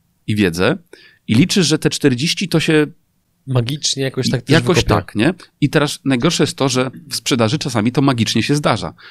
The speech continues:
Speaker 1: że ktoś przychodzi i mówi: „Wow, ktoś mi wykopał czterdzieści metrów rowu w nocy”. Bo czasami zdarzy się sprzedaż, której nikt się nie spodziewał.
Speaker 2: Taki
Speaker 1: Ona
Speaker 2: złoty
Speaker 1: po prostu
Speaker 2: strzał, tak?
Speaker 1: ona po prostu przyszła,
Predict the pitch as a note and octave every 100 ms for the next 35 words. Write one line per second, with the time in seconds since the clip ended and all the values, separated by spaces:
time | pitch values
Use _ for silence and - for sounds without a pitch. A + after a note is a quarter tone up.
0 | - A2 A2+ - - D#3+ C#3 G2 A2+ E3+
1 | - _ _ _ - G#2+ C3+ F3+ A3+ G#2+
2 | - A#2+ A2+ C3 D#3+ - B2+ C3+ - A2+
3 | G2 A#2+ A#2+ F#3 - G3 A2+ G2 F#2+ D#2+
4 | - - - - _ - C3 A2+ A2+ D#3
5 | G3+ F3+ - A#2+ - G#2+ - - G2 A#2
6 | - A#2 B2 A#2+ B2+ C#3 D3+ _ G#2 C3
7 | B2 C#3 - A2+ F#2+ - C#3 B2+ D#3+ E3
8 | - D3 D3 C3+